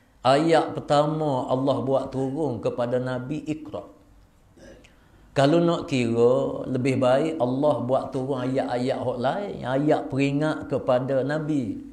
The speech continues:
Ha? Ayat peringat kepada Nabi sebagai contoh. "Wa iz yamkuru bikal ladzina kafaru liyuthbituka aw yaqtuluka aw yukhrijuk wa yamkuruna wa yamkurullah wallahu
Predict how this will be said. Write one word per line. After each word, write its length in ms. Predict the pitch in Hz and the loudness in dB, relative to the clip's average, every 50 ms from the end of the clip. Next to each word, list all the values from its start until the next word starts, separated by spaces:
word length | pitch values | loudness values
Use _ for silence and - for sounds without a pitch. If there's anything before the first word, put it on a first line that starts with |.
| - - - - - - - - - - _ _ | -20 -20 -20 -20 -20 -20 -20 -20 -20 -20 _ _
Ha? 240 | 98 101 117 131 135 - - - - - _ _ _ _ _ - | -14 -14 -12 -12 -14 -16 -20 -20 -20 -20 _ _ _ _ _ -2
Ayat 320 | 160 147 151 - 110 - - | -2 0 0 0 -2 0 0
peringat 400 | 180 180 170 165 160 151 147 - - - - - | -2 -2 -2 -2 -4 -6 -6 -8 -12 -20 -20 -20
kepada 340 | - - 127 127 123 123 120 | -8 -4 -4 0 0 0 0
Nabi 720 | 123 120 117 107 110 127 139 147 143 143 - - - - | 0 0 -2 0 0 -2 -2 -2 -2 -4 -6 -6 -10 -12
sebagai 480 | - - - 135 135 131 123 135 131 131 | -14 -10 -4 0 0 2 4 2 2 2
contoh. 640 | - 139 135 135 135 - 139 117 95 - - - - - - - - _ - - - - - - | 0 -2 -2 -2 -2 -2 -2 0 -2 -6 -10 -14 -18 -20 -20 -20 -20 _ -20 -20 -20 -20 -20 -6
"Wa 240 | - 117 131 131 147 | 2 2 2 4 4
iz 160 | 147 139 113 | 2 2 0
yamkuru 640 | - 123 131 123 120 117 120 120 123 123 127 120 117 | 0 0 0 0 0 -2 -4 -4 -4 -2 -2 -2 0
bikal 400 | 120 120 123 123 127 120 120 117 | -2 -2 -2 -2 0 0 0 2
ladzina 560 | 120 120 120 120 127 127 120 113 120 110 - | 0 0 0 0 -2 -4 -2 -2 -4 -4 -2
kafaru 640 | - 123 - - 113 117 113 110 107 98 107 - - - - - - - _ _ _ | -2 -2 -2 -2 -4 -2 -2 -4 -6 -8 -10 -14 -16 -20 -20 -20 -20 -20 _ _ _
liyuthbituka 1040 | 110 113 123 131 143 127 - - 117 123 120 123 123 135 131 127 120 120 - 123 - | 0 2 4 4 4 2 0 -2 -2 -2 -2 -2 -2 -2 -2 -2 -2 0 -2 -2 0
aw 240 | - 123 127 120 123 | 2 0 0 2 2
yaqtuluka 960 | 127 123 120 - 123 - - 127 120 120 123 135 135 123 - - 131 107 - | 2 0 0 -2 -10 -10 -8 -6 -4 -4 -2 -2 -2 -2 0 -2 -2 0 0
aw 160 | 120 123 120 | 0 -2 0
yukhrijuk 880 | 113 120 113 120 123 123 120 117 110 107 127 127 123 117 117 120 - - | -2 -2 -2 -4 -6 -6 -4 -4 -4 -2 -2 -2 -2 -2 -4 -6 -8 -4
wa 160 | 110 120 120 | 0 0 2
yamkuruna 800 | 120 123 120 117 117 - - 117 120 135 143 139 123 117 120 117 | 2 0 0 -2 -4 -6 -6 -6 -4 -2 -2 -2 -2 -2 -2 -2
wa 80 | 117 | -2
yamkurullah 960 | 117 117 120 113 113 110 - - 117 110 113 110 107 113 117 120 131 139 143 - - - - - - - | -2 0 -2 -2 -4 -6 -8 -8 -8 -6 -6 -6 -4 -2 -2 0 0 0 -2 -4 -10 -14 -16 -18 -10 0
wallahu 640 | 107 123 123 120 113 120 131 135 135 - 127 117 | 0 2 2 2 0 0 2 2 2 0 0 -4